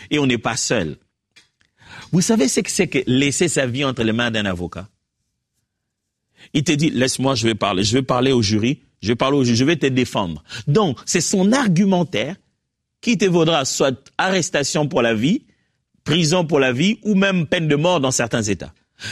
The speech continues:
Et c'est même pas toi qui aurais parlé à ta place, c'est quelqu'un qui a un métier, qui a pour but de te défendre, et qui, lui, si tu n'as pas gagné, tu vas en prison, et lui reste libre.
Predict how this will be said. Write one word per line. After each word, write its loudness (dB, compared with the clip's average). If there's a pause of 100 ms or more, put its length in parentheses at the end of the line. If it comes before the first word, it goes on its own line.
(180)
Et 2
c'est 2
même 2
pas 0
toi 0
qui -2
aurais 2
parlé 0
à 0
ta -2
place, -2
c'est -2
quelqu'un 0
qui -2
a 0
un 0
métier, 0
qui -2
a 0
pour -2
but 2
de 4
te -2
défendre, -2 (380)
et 4 (720)
qui, 2
lui, 2 (200)
si -2 (380)
tu -2
n'as 2
pas -2
gagné, -2 (300)
tu 2
vas 2
en 2
prison, -2 (300)
et 4
lui 4
reste -2
libre. 0